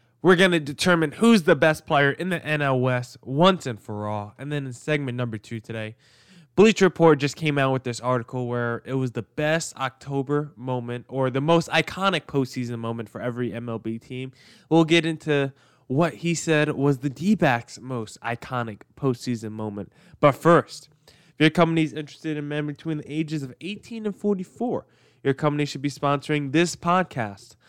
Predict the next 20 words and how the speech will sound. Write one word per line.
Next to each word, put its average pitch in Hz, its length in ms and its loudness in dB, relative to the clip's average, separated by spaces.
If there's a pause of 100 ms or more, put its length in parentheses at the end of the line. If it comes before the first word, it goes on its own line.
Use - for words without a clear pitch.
(280)
Locked 165 640 2
On 165 300 4
Diamondbacks 156 600 0
is 147 140 -6
listened 151 320 -2
to 160 80 -4
by 143 200 -2
ninety-eight 147 420 -2
percent 139 340 -6
men 139 240 -4
and 135 220 -4
eighty 247 240 -4
percent 127 300 -10
between 117 280 -8
the 107 100 -8
ages 110 280 -8
of 98 100 -12
eighteen 117 320 -10
and 110 100 -12
forty-four. 131 540 -6